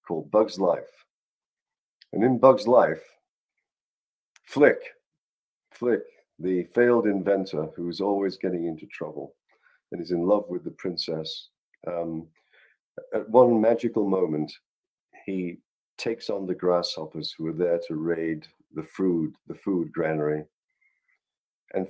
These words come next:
Flick looks at them, the gr-, the grasshopper, straight in the eye. And he says, "You're afraid of us, aren't you?" And he takes one step forward,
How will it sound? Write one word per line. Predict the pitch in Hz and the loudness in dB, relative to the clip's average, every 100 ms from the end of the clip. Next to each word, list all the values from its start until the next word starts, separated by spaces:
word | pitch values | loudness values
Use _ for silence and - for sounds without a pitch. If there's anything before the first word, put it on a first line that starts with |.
| - - - - | -10 -20 -20 -2
Flick | 131 131 - - - - | 4 4 2 -8 -20 -16
looks | - 101 113 - | -2 0 0 -2
at | 92 - | -6 -4
them, | - 80 78 - _ _ - - - _ - - _ _ _ _ _ _ _ - | -2 -2 -4 -12 _ _ -20 -20 -20 _ -20 -20 _ _ _ _ _ _ _ -12
the | |
gr-, | - - _ | -12 -14 _
the | - | -6
grasshopper, | - 101 101 - 90 - | 4 4 4 0 -4 -4
straight | 78 - 110 107 | -10 2 2 4
in | 98 | 0
the | 85 80 | 0 0
eye. | 73 71 - _ _ _ _ _ _ _ _ _ _ _ | -2 -4 -12 _ _ _ _ _ _ _ _ _ _ _
And | 95 92 | -2 -2
he | 92 | -2
says, | - 101 90 - - _ _ _ _ _ _ _ _ _ _ _ _ _ _ _ | -2 -2 -2 -6 -14 _ _ _ _ _ _ _ _ _ _ _ _ _ _ _
"You're | - 160 220 | 0 2 2
afraid | 107 - 170 214 | -2 0 2 2
of | 110 | -4
us, | - 107 | -8 -6
aren't | 143 170 - | -4 -6 -10
you?" | 85 - _ _ _ _ _ _ _ _ _ _ _ _ _ _ _ | -18 -20 _ _ _ _ _ _ _ _ _ _ _ _ _ _ _
And | 92 | -2
he | 95 | -2
takes | 95 98 78 | 0 0 0
one | 95 110 104 | 4 4 4
step | - 92 - - | -2 -4 -6 -6
forward, | 92 82 69 - | -4 -4 -6 -10